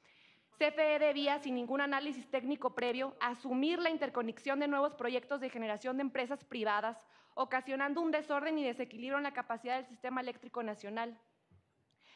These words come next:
La entrada desmesurada de nuevos proyectos de energía renovable, impulsada por el irracional aumento de los contratos privados de autoabasto,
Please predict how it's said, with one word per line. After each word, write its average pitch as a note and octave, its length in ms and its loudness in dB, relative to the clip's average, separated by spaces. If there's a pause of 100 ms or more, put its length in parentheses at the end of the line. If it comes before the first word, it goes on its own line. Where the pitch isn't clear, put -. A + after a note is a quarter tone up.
(180)
La C4+ 120 2
entrada D#4 400 2
desmesurada C4+ 680 0
de E4 100 2
nuevos C#4+ 240 0
proyectos C4+ 400 -2
de D#4 60 -2
energía C#4 360 0
renovable, C4+ 600 0
impulsada C4+ 800 -2
por C4+ 140 0
el A#3+ 300 -2
irracional B3+ 580 -4
aumento D4 340 0
de C#4+ 60 -2
los C4 160 -6
contratos A#3+ 420 -6
privados A#3+ 420 -2
de B3 60 -2
autoabasto, G#3+ 720 0